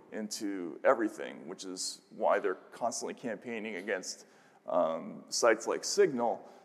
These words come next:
uh, that encrypt messages, because they don't want people to be able to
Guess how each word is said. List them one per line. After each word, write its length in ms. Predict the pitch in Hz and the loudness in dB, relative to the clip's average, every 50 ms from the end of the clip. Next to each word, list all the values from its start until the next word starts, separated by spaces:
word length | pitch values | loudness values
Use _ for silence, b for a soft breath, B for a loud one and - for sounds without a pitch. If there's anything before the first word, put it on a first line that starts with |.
| B B - - - - | B B -20 -10 -4 0
uh, 40 | 104 98 87 85 73 82 92 | 2 2 2 2 0 -2 2
that 280 | 113 98 95 90 - - | 4 6 6 6 4 0
encrypt 720 | 120 123 110 - - - 151 127 - - - - - - | -4 -6 -6 -6 0 4 6 6 6 4 -2 -12 -8 -4
messages, 500 | 113 127 131 - - - - - 73 - | -2 -2 0 -2 -4 -8 -8 -12 -12 -10
because 300 | - - 101 - 117 90 | -8 -8 -6 -6 -4 0
they 140 | 92 107 110 | 2 2 2
don't 160 | 113 90 73 | 2 2 2
want 200 | 107 123 110 - | 4 2 2 2
people 220 | - 120 - 110 | -2 -10 -8 -8
to 80 | 87 - | -10 -8
be 140 | - 78 90 | -6 -4 -4
able 200 | 87 76 78 101 | -2 -2 -4 -8
to 320 | - - 107 87 73 69 | -10 -8 -10 -10 -10 -10